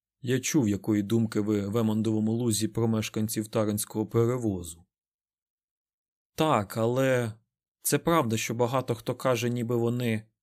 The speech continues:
Але я ніколи не припускав, що вони й насправді». Ранд зрозумів, якою дурістю було вважати, ніби він може хоч щось знати про те, якими насправді є люди за межами його селища.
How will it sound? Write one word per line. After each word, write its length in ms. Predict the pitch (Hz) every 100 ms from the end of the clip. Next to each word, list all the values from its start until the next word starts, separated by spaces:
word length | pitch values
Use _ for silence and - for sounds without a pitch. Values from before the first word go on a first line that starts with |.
| _ _ _ _ _ -
Але 340 | 117 131 127
я 140 | 123
ніколи 420 | 135 143 - 143 139
не 80 |
припускав, 640 | 135 139 135 151 - 156 143
що 160 | -
вони 220 | 131 135 135
й 40 |
насправді». 840 | 135 - - 139 127 113 113 107 - _ _ _ _ _ _ _ _ _
Ранд 280 | 123 143 143
зрозумів, 520 | 127 147 139 156 151
якою 340 | 110 110 123 117
дурістю 460 | 120 131 113 -
було 260 | 117 117 120
вважати, 720 | 113 117 127 123 - 113 110 -
ніби 240 | 131 127
він 160 | 131 131
може 260 | 131 120 120
хоч 220 | - 127
щось 320 | - 143 110
знати 360 | 98 110 104 104
про 200 | 107 110
те, 360 | - 117 110 -
якими 360 | 131 143 139
насправді 580 | 135 135 - 143 113 101
є 160 | 107 110
люди 420 | 123 117 110 104 _ _ -
за 180 | 120
межами 420 | 127 113 107 107 107
його 220 | 107 117
селища. 680 | - 131 101 92 - -